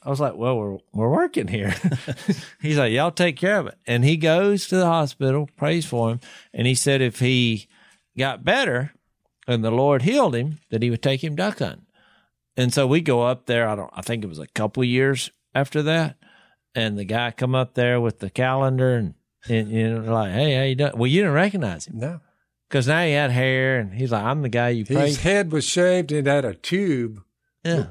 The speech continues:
Speaker 2: going up in it, like the tube going up your nostrils, whatever. I mean,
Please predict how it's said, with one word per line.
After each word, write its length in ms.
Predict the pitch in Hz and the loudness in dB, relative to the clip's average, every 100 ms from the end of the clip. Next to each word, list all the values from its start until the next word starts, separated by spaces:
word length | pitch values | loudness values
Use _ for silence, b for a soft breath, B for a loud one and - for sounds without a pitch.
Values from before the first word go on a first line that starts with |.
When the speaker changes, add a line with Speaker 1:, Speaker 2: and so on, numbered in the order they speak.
| 107 | -4
Speaker 2:
going 260 | 135 135 123 | -2 0 -2
up 160 | 120 | -2
in 100 | 143 | -4
it, 60 | 139 | -4
like 220 | 120 127 | -6 -8
the 80 | - | -8
tube 460 | - 151 160 156 120 | -4 2 2 2 -2
going 220 | 143 151 | -4 -2
up 160 | 143 139 | -4 -6
your 100 | 113 | -8
nostrils, 480 | 135 151 - 147 127 | -6 -6 -6 -10 -6
whatever. 480 | 143 139 131 113 - b b b - | -4 -4 -6 -8 -14 b b b -16
I 60 | |
mean, 280 | 113 113 107 | -10 -10 -10